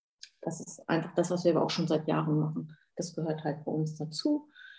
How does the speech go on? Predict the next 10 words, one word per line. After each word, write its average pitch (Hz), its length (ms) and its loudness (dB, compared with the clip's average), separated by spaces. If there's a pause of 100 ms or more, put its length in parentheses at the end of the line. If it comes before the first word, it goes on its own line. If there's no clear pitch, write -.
(380)
Äh, 196 180 6
wenn 196 140 12
du 196 100 8
noch 190 180 4
Leistungen, 202 960 10
ähm, 185 520 8
von 190 160 10
Leistungen 208 480 10
sprichst, 202 560 2
dann 170 420 2